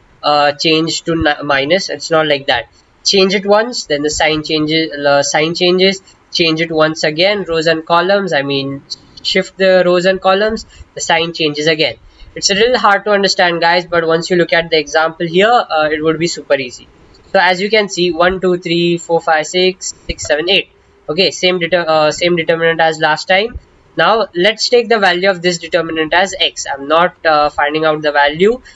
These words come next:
Uh, you guys can try it. Okay, so if the value of this is x, let us change C two and C three.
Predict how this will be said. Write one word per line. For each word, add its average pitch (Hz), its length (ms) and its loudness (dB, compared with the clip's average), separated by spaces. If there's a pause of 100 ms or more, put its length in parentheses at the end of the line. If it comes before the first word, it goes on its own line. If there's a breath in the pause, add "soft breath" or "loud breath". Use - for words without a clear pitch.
(200 loud breath)
Uh, 156 200 4
you 170 120 2
guys 185 260 2
can 208 180 -2
try 190 200 0
it. 120 160 -10
Okay, 147 280 -2
so 170 380 2
if 175 260 0
the 190 100 2
value 175 360 2
of 175 140 0
this 170 180 -4
is 190 220 -2
x, - 400 -4 (400 soft breath)
let 208 200 4
us 247 180 2
change 180 480 -2 (340)
C 226 240 0
two 202 320 4
and 170 360 -2
C 165 160 -6
three. 143 300 -6